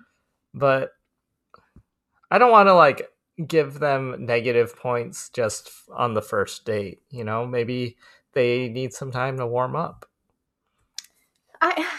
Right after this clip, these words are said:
Speaker 1: Yeah.
Speaker 2: yeah, that's totally fair. I get that.
Speaker 1: Like, interview number one, like, nothing negative. So I'm like, "Uh, maybe another date. We'll see how it goes."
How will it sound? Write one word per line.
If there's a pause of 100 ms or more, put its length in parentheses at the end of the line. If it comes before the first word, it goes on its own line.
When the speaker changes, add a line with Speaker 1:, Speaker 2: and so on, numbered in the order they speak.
(460)
Speaker 1:
Yeah.
Speaker 2:
yeah,
that's
totally
fair. (240)
I
get
that. (440)
Speaker 1:
Like,
interview
number
one,
like, (720)
nothing
negative. (240)
So
I'm
like,
"Uh, (160)
maybe
another
date. (920)
We'll
see
how
it
goes."